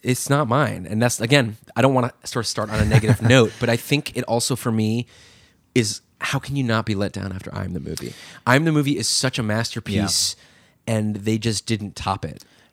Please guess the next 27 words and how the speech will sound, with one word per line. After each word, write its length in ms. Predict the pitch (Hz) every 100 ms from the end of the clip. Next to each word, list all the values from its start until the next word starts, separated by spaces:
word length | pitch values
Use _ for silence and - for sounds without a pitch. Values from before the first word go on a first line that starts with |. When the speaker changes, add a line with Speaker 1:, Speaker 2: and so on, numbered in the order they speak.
| - 127
Speaker 2:
Well, 340 | 143 143 - -
Speaker 1:
So 60 |
Speaker 2:
I 80 | 107
Speaker 1:
the 40 | 110
sophomore 260 | 107 156 160
Speaker 2:
read, 60 | 170
Speaker 1:
album 240 | 170 151
is 80 | 117
super 240 | - 143 131
hard. 340 | 143 104 -
I 120 | 113
Speaker 2:
I 20 | 123
Speaker 1:
mean 100 | 113
Speaker 2:
read 240 | 147 160 98
that 260 | 104 98 101
Mark 560 | 101 110 139 - - - -
Hoppus, 680 | 117 - 92 - - - -
uh, 300 | 107 101 98 -
he 380 | - - 151 151
basi-, 300 | 113 139 -
he 120 | 165
wanted 480 | 135 98 143 185 113
them 320 | 101 95 92 -
to 160 | 110
declutter 760 | 98 107 - - 120 107 92 90
their 140 | 95
songs. 640 | 90 - 95 85 95 104